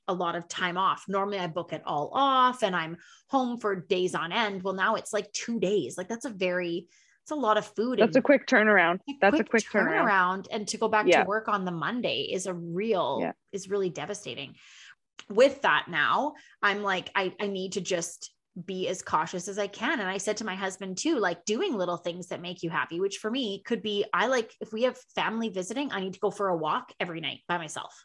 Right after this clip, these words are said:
Speaker 1: to
Speaker 2: Mm-hmm.
Speaker 1: get out, get the fresh air, listen to an Audible book. It gives me just that little bit of disconnection. And then I'm, like, healthier. And I think it's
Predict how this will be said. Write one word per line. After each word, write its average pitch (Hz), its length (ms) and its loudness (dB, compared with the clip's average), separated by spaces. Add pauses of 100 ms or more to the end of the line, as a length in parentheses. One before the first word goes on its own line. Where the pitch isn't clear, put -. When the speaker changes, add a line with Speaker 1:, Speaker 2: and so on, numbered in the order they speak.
(760)
Speaker 1:
to 214 120 2
Speaker 2:
Mm-hmm. 170 60 -4
Speaker 1:
get 226 200 2
out, 247 340 4
get 208 160 0
the 254 80 -8
fresh 226 340 -2
air, 214 260 4
listen 220 280 -6
to 254 140 -6
an - 80 -6
Audible 226 460 0
book. 220 380 2 (320)
It 196 120 -8
gives 226 200 -4
me 233 140 -6
just 208 160 -8
that - 180 -2
little 233 140 0
bit 220 140 -2
of 208 80 -4
disconnection. 202 760 -6 (180)
And 226 140 0
then 247 80 -2
I'm, 277 300 -2
like, - 180 -10
healthier. 190 640 -4
And 180 120 -6
I 214 60 -4
think 262 240 -6
it's - 220 -10